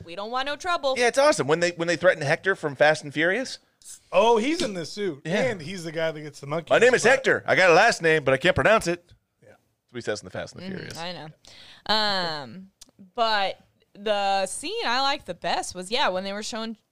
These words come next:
Speaker 1: Shia taking care of business, like, back in the past, and that's why people are so scared of him.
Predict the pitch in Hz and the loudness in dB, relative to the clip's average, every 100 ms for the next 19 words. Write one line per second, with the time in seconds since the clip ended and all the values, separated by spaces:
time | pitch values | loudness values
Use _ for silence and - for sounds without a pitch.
0 | - - 202 214 226 202 190 185 214 220 | -18 -8 -4 -2 -2 -4 -4 -8 -12 -12
1 | 208 196 185 208 214 175 160 - 170 180 | -8 -8 -6 -8 -6 -8 -8 -6 -6 -8
2 | 151 - 170 180 - 175 170 175 170 165 | -18 -8 -4 -4 -8 -12 -10 -10 -10 -8
3 | 165 170 156 - - 147 180 262 370 | -8 -6 -4 -6 -4 -8 -8 -12 -14